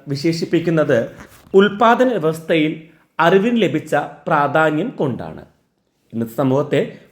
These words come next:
വൈജ്ഞാനിക സമൂഹം എന്നാണ് നമ്മൾ വിശേഷിപ്പിക്കുന്നത്. അതിന് കാരണം ഉൽപ്പാദന വ്യവസ്ഥയിൽ അറിവിന് ലഭിച്ച പ്രാധാന്യം തന്നെയാണ്. നിർമ്മിത ബുദ്ധി, റോബോട്ടിക്സ് തുടങ്ങിയ നവീന വിജ്ഞാന മേഖലകൾ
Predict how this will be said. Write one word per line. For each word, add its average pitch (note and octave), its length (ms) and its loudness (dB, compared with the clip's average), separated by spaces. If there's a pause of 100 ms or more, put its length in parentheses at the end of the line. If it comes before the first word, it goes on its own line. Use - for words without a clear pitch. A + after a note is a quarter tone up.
വൈജ്ഞാനിക E3 800 -2 (320)
സമൂഹം E3 440 -2
എന്നാണ് C#3 260 -4
നമ്മൾ A2+ 220 -6
വിശേഷിപ്പിക്കുന്നത്. D3 840 -2 (560)
അതിന് C#3 160 0 (100)
കാരണം C3+ 480 0 (300)
ഉൽപ്പാദന B3 840 2
വ്യവസ്ഥയിൽ F#3 760 -2 (360)
അറിവിന് F#3+ 480 2
ലഭിച്ച D#3+ 300 -4
പ്രാധാന്യം A#2+ 960 -2
തന്നെയാണ്. D#2+ 500 -14 (920)
നിർമ്മിത F3 440 4
ബുദ്ധി, C3 400 -2 (560)
റോബോട്ടിക്സ് D#3+ 920 0 (100)
തുടങ്ങിയ C#3+ 480 -2 (320)
നവീന A#3 540 2
വിജ്ഞാന G3 560 -2
മേഖലകൾ C#3 720 0